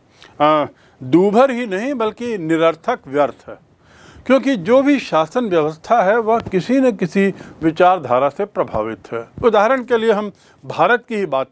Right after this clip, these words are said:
करें, भारत की जो संवैधानिक व्यवस्था है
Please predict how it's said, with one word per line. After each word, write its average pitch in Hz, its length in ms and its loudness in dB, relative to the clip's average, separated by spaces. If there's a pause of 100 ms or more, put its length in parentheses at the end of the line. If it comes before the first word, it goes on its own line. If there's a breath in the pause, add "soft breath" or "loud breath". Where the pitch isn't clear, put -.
करें, 110 220 -14 (680 soft breath)
भारत 180 420 2
की 226 360 2
जो 190 480 2 (480)
संवैधानिक 175 720 -2
व्यवस्था 151 580 -4
है 107 100 -18